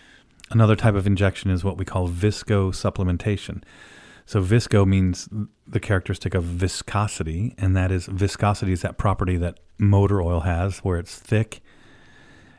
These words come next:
and if you pour it, it pours slow, and it's just, it's very thick. That's viscous.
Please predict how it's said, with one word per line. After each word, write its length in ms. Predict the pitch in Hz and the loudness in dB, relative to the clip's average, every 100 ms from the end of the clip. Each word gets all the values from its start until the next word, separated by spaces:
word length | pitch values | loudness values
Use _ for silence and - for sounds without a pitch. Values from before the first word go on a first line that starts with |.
| - | 0
and 600 | 104 95 90 85 87 - - _ _ _ _ _ | 4 4 4 2 -2 -6 -18 _ _ _ _ _
if 200 | 110 - | -2 0
you 440 | 101 90 87 85 85 _ _ | 2 2 2 -2 -4 _ _
pour 280 | - 120 101 | 6 6 6
it, 120 | 95 | 4
it 100 | 98 | 2
pours 280 | - 101 98 | 0 0 0
slow, 580 | - 104 95 95 95 92 | -2 0 2 2 2 0
and 180 | 85 87 | 0 -2
it's 240 | 85 - | -6 -12
just, 320 | - 104 - - | -6 -6 -6 -10
it's 160 | 107 - | -10 -2
very 220 | 104 85 | -2 -2
thick. 460 | - - 110 - - | -4 -2 -2 -4 -2
That's 320 | 107 107 - | 0 0 -2
viscous. 760 | 113 101 110 - - - - | -2 2 2 2 -6 -12 -14